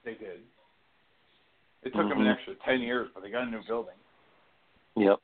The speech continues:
Speaker 2: I just think the I, I, I'm gonna steal a little co-, 'cause I was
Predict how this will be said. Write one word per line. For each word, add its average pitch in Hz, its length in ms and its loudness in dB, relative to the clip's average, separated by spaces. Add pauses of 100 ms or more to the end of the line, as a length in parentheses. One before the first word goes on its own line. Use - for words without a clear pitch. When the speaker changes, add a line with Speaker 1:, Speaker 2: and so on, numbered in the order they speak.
(2000)
Speaker 2:
I 202 100 6
just 294 220 0
think 156 260 -4
the 95 300 -6 (200)
I, - 80 -6
I, 95 40 -6 (360)
I'm 160 80 2
gonna 185 140 2 (140)
steal 131 200 0
a - 20 2
little 104 360 0
co-, 110 280 2 (100)
'cause 104 120 -2
I 104 60 0
was 98 100 -2